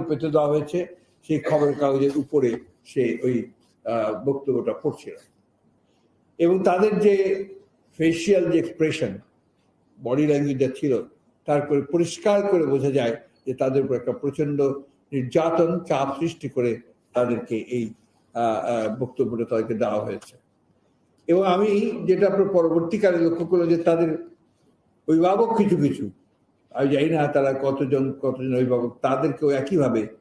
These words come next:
চাপ সৃষ্টি করে তাদেরকে দিয়ে কিছু বক্তব্য দেওয়া হয়েছে। এবং আপনারা জানেন যে একটা খাবার নাটক করা হয়েছে, ডাইনিং টেবিলে বসে একটা খাওয়ার নাটক তৈরি করা হয়েছে।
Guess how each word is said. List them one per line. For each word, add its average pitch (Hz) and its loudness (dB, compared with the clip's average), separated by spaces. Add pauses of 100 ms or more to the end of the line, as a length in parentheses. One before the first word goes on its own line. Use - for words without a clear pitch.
(340)
চাপ 139 0
সৃষ্টি 143 -6
করে 131 -2
তাদেরকে 123 -2
দিয়ে 110 -10
কিছু 113 -16
বক্তব্য 107 -12
দেওয়া 98 -6
হয়েছে। - -20 (1300)
এবং 170 2
আপনারা 165 0
জানেন 165 2
যে 180 4
একটা 151 0 (600)
খাবার 170 0
নাটক 165 0
করা 127 0
হয়েছে, - -6 (340)
ডাইনিং 147 0
টেবিলে 139 2
বসে 135 2
একটা 127 -6
খাওয়ার 123 -2
নাটক 123 -4 (120)
তৈরি 107 -2
করা 92 -6
হয়েছে। 87 -18